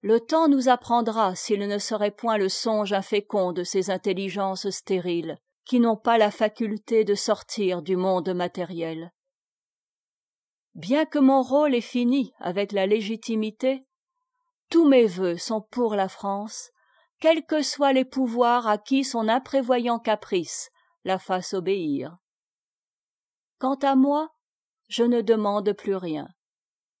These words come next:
Je voudrais seulement ne pas trop dépasser les ruines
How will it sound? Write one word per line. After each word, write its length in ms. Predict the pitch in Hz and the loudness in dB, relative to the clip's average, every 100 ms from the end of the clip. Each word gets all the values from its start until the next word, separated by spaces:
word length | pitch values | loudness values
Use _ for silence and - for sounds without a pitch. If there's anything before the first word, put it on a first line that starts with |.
| _ - | _ -8
Je 140 | 220 | -4
voudrais 420 | 262 302 277 311 | -2 -2 0 0
seulement 640 | 302 - 285 277 262 277 294 _ _ | 0 2 4 6 6 2 -2 _ _
ne 100 | 233 | 0
pas 200 | 247 254 | 2 2
trop 260 | 254 - 262 | 0 2 2
dépasser 640 | 196 254 233 220 - 233 | 6 4 4 2 2 2
les 160 | 214 202 | 4 4
ruines 420 | 175 202 226 202 | 4 2 4 2